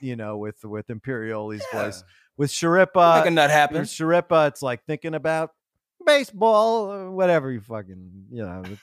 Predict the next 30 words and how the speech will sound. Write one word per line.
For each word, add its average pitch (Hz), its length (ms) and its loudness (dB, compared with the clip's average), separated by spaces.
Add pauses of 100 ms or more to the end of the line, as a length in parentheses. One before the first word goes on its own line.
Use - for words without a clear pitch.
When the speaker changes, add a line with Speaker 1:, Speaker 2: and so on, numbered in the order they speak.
(340)
Speaker 2:
<laughs> 539 520 -8
Speaker 1:
make 139 200 -8
your 117 180 -8
dick, 123 280 -10 (200)
uh, 98 380 -10 (340)
soft. 107 320 -8 (240)
Anyway, 226 300 2
any 226 200 -4
final 233 320 -4
thoughts 202 480 0
about 190 300 0
The 175 80 -14
Sopranos 185 880 -10
or 180 220 -4
those, 185 400 -8 (140)
uh, 147 200 -4
podcasts? 104 760 -12 (280)
Speaker 2:
I 123 140 -2
hope 139 240 -2
nobody 139 500 4
ever 113 220 0
makes 123 280 0
a 113 120 -6
Sopranos 107 500 -6
podcast 101 760 -6 (100)
ever 104 220 -8
again. 104 520 -8
Speaker 1:
Don't 104 180 -10
do 82 200 -14
it. 127 80 -14